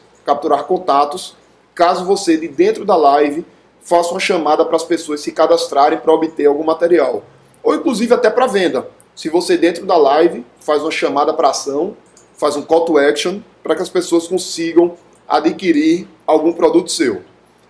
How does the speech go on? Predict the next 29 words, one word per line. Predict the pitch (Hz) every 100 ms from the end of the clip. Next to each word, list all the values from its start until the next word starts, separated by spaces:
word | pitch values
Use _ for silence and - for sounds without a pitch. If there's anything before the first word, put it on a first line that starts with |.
| -
Então | 190
é |
isso | 196 190
aí, | 180 202 233 - _
as | - 190
lives | 165 160 156 147 151
estão | - 180
com | 214
tudo, | 202 175 185 202 233 _ _ _ _ _
são | - - - 190 185 156
não | 170 247
apenas | 262 208 196
uma | 196
tendência, | 196 202 160 156 151
mas | 160
uma | 170
realidade | 170 170 170 147 139
bastante | - - 208 214
forte | - 147 151
já | 196
hoje, | 202 185 202 208 240 _ _ _ _
e | - 233 240
eu | -
recomendo | 208 220 220 180 180 180
que | 190
você | 180 185 180 160 156 165 - _ _
coloque | - 175 156 165 165 165
as | 151 156
lives | 139 135 139 139 - -